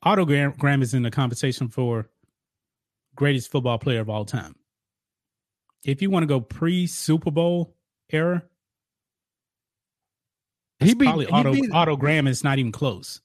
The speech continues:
Speaker 2: He'd probably be the best pre-Super Bowl, uh, player of all time, for sure.
Speaker 1: Yeah.
Speaker 2: Yeah.
Speaker 1: Th-, also, you got no-, Johnny Unitas, too. F-,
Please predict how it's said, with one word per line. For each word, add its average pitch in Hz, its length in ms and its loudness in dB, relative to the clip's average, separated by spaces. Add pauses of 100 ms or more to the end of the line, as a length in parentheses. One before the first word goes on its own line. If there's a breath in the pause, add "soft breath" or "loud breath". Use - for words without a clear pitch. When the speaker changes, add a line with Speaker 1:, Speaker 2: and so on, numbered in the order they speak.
(140)
Speaker 2:
He'd 214 200 4
probably 233 260 4
be 185 160 2
the 165 100 2
best 160 320 0
pre-Super 170 640 0
Bowl, 107 420 -4 (260)
uh, 113 300 0
player 104 420 0
of 95 120 -4
all 98 180 -2
time, 110 360 -2
for - 180 -4
sure. 180 360 0
Speaker 1:
Yeah. 127 180 -6 (480)
Speaker 2:
Yeah. 139 140 4
Speaker 1:
Th-, 156 160 0
also, 147 300 0
you 156 100 -2
got 135 140 2
no-, 127 160 -2 (180)
Johnny 135 300 0
Unitas, 131 500 0
too. 147 320 -2
F-, 117 180 -8